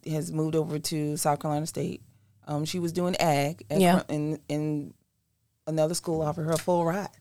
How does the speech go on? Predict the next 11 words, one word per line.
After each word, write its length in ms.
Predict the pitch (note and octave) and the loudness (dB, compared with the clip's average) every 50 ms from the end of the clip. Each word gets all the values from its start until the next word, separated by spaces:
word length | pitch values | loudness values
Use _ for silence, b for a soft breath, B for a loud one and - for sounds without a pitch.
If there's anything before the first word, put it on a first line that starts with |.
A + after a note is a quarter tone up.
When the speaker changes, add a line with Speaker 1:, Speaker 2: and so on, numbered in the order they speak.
| _ - | _ -2
Speaker 2:
Right. 320 | - G#3 G3+ F3 - - - - - | 4 6 6 6 4 0 -8 -14 -10
Speaker 1:
Yeah. 160 | - C#3+ C#3+ - - | -8 -6 -6 -6 -4
So 160 | - - D#3+ | -2 0 2
now 200 | D#3+ D#3+ D#3 D#3+ | 4 4 4 4
she 120 | E3 F3+ F3 | 2 2 2
doesn't 240 | E3 D#3+ E3 E3 | 2 2 2 2
have 220 | D#3+ E3 D#3+ F3+ F#3+ | 0 0 0 -2 -4
a 40 | F3 | -4
balance. 460 | D3+ C3 G#2+ D#2 D2+ D2+ - - - | -2 -2 -2 -4 -6 -8 -10 -10 -4
So, 420 | - D3+ D3 C#3+ C#3+ C#3 C#3 - - - | 0 2 2 4 4 2 2 0 0 0
uh, 300 | D3+ D3 C#3+ C#3+ C#3+ | 2 2 2 0 -2